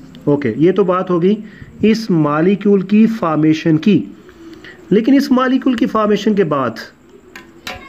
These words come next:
झगड़ा होगा। ओके जी, झगड़ा होने वाला है एच और सीएल का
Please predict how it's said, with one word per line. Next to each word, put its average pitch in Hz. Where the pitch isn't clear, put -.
झगड़ा 143
होगा। 117
ओके 202
जी, 247
झगड़ा 196
होने 220
वाला 208
है 247
एच 185
और 180
सीएल 165
का 190